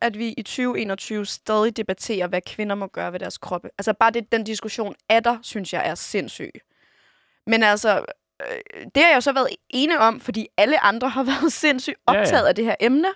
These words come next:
Speaker 2: Og det har
Speaker 1: Øhm,
Speaker 2: fået vildt meget opmærksomhed. Jeg kan huske, du
Speaker 1: helt
Speaker 2: postede
Speaker 1: vildt.
Speaker 2: et billede på Instagram, hvor du var sådan,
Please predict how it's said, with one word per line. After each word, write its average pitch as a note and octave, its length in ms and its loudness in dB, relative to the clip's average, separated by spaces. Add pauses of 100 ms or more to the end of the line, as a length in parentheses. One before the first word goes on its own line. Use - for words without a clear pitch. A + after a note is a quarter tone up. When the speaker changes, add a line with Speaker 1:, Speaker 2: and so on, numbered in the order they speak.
(180)
Speaker 2:
Og A3 60 -6
det A3+ 80 4
har A3 140 4
Speaker 1:
Øhm, G#3+ 100 -2
Speaker 2:
fået C#3 260 -2
vildt C3 140 -4
meget F#2+ 120 -4
opmærksomhed. F#2 560 -8
Jeg A#2+ 100 0
kan C3 100 -2
huske, B2+ 220 -4
du - 20 -10 (100)
Speaker 1:
helt A#2+ 100 0
Speaker 2:
postede C#4+ 180 0
Speaker 1:
vildt. G#2 120 -2
Speaker 2:
et - 100 -20
billede B2 320 -4
på - 120 -14
Instagram, G#2+ 600 -10
hvor F#2+ 120 -6
du F#2 140 -8
var E2+ 80 -8
sådan, D#2+ 280 -12